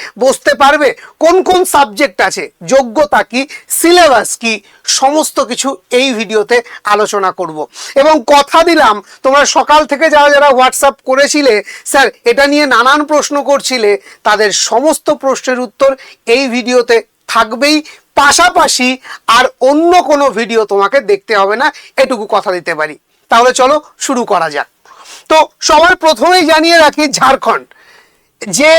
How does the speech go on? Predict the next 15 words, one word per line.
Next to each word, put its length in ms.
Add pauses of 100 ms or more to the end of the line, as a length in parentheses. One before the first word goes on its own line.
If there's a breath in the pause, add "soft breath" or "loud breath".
(100)
এসএসসি 680
দু 320
হাজার 400
পঁচিশ, 540
ঝাড়খণ্ড 680
এসএসসি 560 (340 loud breath)
দু 220
হাজার 400
পঁচিশ, 580 (260 soft breath)
সেটা 420 (540)
এই 140
ঝাড়খণ্ড 760
স্টাফ 600
সিলেকশন 720 (140)
কমিশন, 480